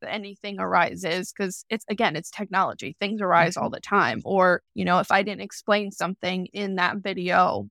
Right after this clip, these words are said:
Speaker 1: that they fully understood, that they can come back and question that. So that way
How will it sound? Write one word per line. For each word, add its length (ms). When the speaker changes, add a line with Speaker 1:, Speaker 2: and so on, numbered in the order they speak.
Speaker 1:
that 180
they 140
fully 420
understood, 800
that 140
they 120
can 160
come 220
back 260
and 160
question 480
that. 220
So 160
that 200
way 260